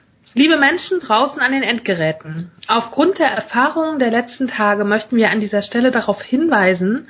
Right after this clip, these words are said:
dass Menschen, die unter Essstörungen leiden, aus unserer Hinsicht zumindest teilweise zur Risikogruppe gehören, für die sich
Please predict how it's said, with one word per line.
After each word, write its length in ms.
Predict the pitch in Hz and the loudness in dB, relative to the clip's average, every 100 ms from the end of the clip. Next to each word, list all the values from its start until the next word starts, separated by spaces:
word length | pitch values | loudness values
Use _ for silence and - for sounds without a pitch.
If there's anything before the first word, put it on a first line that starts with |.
| - - - | -16 -16 -4
dass 220 | 196 190 | -2 0
Menschen, 640 | 202 214 302 349 320 320 302 | 0 2 0 -2 -4 -4 0
die 140 | 262 | 2
unter 340 | 233 226 226 | 2 0 -2
Essstörungen 800 | - 269 - - - 202 190 185 | -2 -4 -4 -8 0 2 2 2
leiden, 540 | 180 175 185 208 240 277 | 2 2 2 0 -4 -2
aus 220 | 208 - | -4 -4
unserer 320 | 233 277 269 | -4 0 0
Hinsicht 520 | 247 233 226 254 254 | 2 0 2 0 0
zumindest 680 | - 214 214 214 - 202 - | -2 2 2 0 -2 -4 -6
teilweise 840 | - 208 240 262 247 254 254 262 269 - - - | -2 2 2 2 2 2 2 2 0 -8 -14 -10
zur 240 | - 240 | 0 4
Risikogruppe 800 | 262 262 247 - 156 - 147 - | 4 4 0 -4 -8 -4 -4 -2
gehören, 600 | 151 165 165 180 202 294 - - - - - - | -2 -2 2 2 2 0 -6 -16 -18 -18 -20 -20
für 340 | - - 202 | -8 2 2
die 280 | 196 202 240 | 2 2 2
sich 380 | 254 277 269 - | 4 0 -2 -12